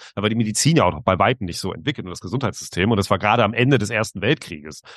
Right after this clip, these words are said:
wo es eh ein Massensterben gab. So, und, aber das waren natürlich auch meine Gedanken. So, und da dachte ich so, okay, gut, es wird irgendeinen Sinn haben. Irgendeinen Sinn wird das haben. So, ich war jetzt nie ein Verfechter von irgendwelchen großen, von irgendwelchen Maßnahmen. Auch als diese Maskenpflicht, die wurde ja schon relativ früh eingeführt, Ende April zweitausendzwanzig schon. Da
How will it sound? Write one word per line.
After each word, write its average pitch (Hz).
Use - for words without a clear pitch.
wo 110
es 110
eh 147
ein 143
Massensterben 80
gab. 76
So, 104
und, 110
aber 120
das 135
waren 147
natürlich 127
auch 127
meine 123
Gedanken. 117
So, 85
und 95
da 104
dachte 104
ich 95
so, 123
okay, 104
gut, 101
es 117
wird 139
irgendeinen 139
Sinn 113
haben. 78
Irgendeinen 175
Sinn 139
wird 139
das -
haben. 71
So, 92
ich 98
war 127
jetzt 131
nie 156
ein 160
Verfechter 135
von 120
irgendwelchen 110
großen, 110
von -
irgendwelchen 104
Maßnahmen. 139
Auch 113
als 113
diese 107
Maskenpflicht, 139
die 98
wurde 117
ja 110
schon 110
relativ 107
früh 170
eingeführt, 147
Ende 110
April -
zweitausendzwanzig 113
schon. 104
Da -